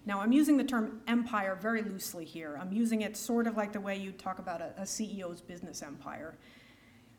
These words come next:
Um, so the French colonial empire, I should clarify, of the time was quite small and new compared to Spain's and Portugal's. And most places in which d'Aiguillon got involved were not actually under any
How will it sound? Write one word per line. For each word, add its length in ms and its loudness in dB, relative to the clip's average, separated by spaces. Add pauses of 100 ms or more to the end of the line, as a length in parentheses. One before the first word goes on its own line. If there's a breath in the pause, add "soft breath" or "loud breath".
Um, 480 -6 (680 loud breath)
so 120 -2
the 80 2
French 360 6
colonial 640 8
empire, 600 -4 (160)
I 80 -4
should 160 -6
clarify, 640 -2 (320)
of 120 -4
the 80 -8
time 340 -2
was 120 -8
quite 320 4
small 720 -2
and 180 0
new 420 0
compared 480 -2
to 220 -6
Spain's 480 -2
and 160 -10
Portugal's. 720 -10 (1300 loud breath)
And 180 8
most 320 8
places 400 6
in 140 8
which 220 6
d'Aiguillon 540 4
got 200 -2
involved 800 -2
were 100 2
not 340 8
actually 400 0
under 320 10
any 240 0